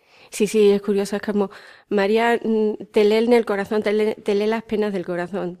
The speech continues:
O sea, no hace falta que, pues como Dios, Dios conocedor, conocedor de tu pena y de tu dolor, pero, pero es impresionante cómo María deposita ante Dios, eh, esa necesidad y esa angustia que tú tengas.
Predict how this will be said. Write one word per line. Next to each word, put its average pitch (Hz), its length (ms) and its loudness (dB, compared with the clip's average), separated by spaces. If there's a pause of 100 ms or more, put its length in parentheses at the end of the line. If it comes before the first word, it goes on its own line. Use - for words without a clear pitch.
O - 40 -20
sea, 196 200 -6
no 214 140 2
hace 226 220 -4
falta 226 320 -4
que, 202 500 -4 (100)
pues 190 140 -12
como 170 240 -6
Dios, 170 240 -4
Dios 190 220 -2
conocedor, 190 720 -4 (140)
conocedor 196 480 -2
de 202 120 0
tu 180 160 -8
pena 202 260 0
y 180 60 -2
de 180 140 -4
tu 180 420 -6
dolor, 196 340 -4 (680)
pero, 170 680 -6 (560)
pero 208 140 0
es 208 40 4
impresionante 220 540 0
cómo 214 220 0
María 220 720 0
deposita 220 720 0
ante 220 300 2
Dios, 254 560 2
eh, 196 680 -2
esa 208 440 0
necesidad 202 500 2
y 214 60 4
esa 208 160 -2
angustia 196 340 -2
que 185 120 -2
tú 185 120 0
tengas. 247 420 -2